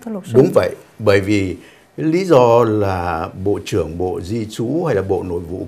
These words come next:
Speaker 2: cũ là ông Peter Dutton thì, à, cái thái độ của họ đó là họ, à,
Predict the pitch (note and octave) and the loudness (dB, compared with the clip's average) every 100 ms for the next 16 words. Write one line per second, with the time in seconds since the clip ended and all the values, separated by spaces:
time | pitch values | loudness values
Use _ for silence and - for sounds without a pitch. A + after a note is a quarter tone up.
0 | - A#2 - D#3 - - F#2 F2 F2+ - | -8 -8 -6 -6 -6 -10 -10 -8 -8 -8
1 | C3 B2+ F#2+ G2+ - F#2+ D2 - - - | -8 -6 -4 -6 -6 -10 -10 -20 -20 -20
2 | - _ - A2 G#2 G2 F#2+ F#2 - _ | -20 _ -10 -4 -2 -2 -4 -8 -18 _
3 | _ _ - F#2 D3+ C#3+ D3 G#3 G3 B2+ | _ _ -10 -8 -8 -8 -4 0 2 2
4 | - - F2 G2+ G2+ F#2 F2+ B2 C#3 - | 0 -8 -8 -4 -4 -4 -6 -6 -6 -14
5 | _ _ _ _ _ G#2+ G#2 G2+ F#2+ F2+ | _ _ _ _ _ -6 -2 0 0 -2
6 | F2+ F2+ F#2+ F#2+ - G2 F2+ | -6 -6 -4 -4 -6 -10 -8